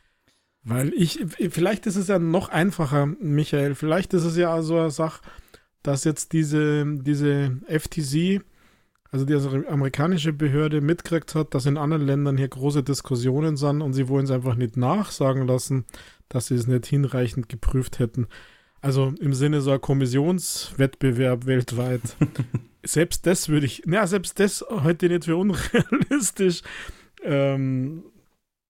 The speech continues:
Speaker 1: mit diesen ganzen Handelsdebatten und, ähm,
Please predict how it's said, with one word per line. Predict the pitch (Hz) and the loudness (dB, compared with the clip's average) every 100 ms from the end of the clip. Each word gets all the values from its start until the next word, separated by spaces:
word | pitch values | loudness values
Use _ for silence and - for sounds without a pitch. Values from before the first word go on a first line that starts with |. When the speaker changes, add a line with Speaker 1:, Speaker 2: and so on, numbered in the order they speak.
| - | -14
Speaker 1:
mit | 160 151 160 160 | -8 -2 0 2
diesen | 147 151 | 2 2
ganzen | 147 156 - 151 143 139 139 131 127 226 | 2 0 0 2 2 2 -2 -4 -10 -4
Handelsdebatten | 147 160 147 131 - 143 135 135 143 151 139 | 0 2 0 -2 -4 -4 0 0 0 -2 -2
und, | 147 135 131 - - _ _ _ _ _ - | -2 -4 -6 -12 -20 _ _ _ _ _ -10
ähm, | 135 127 127 120 | -6 -4 -2 -4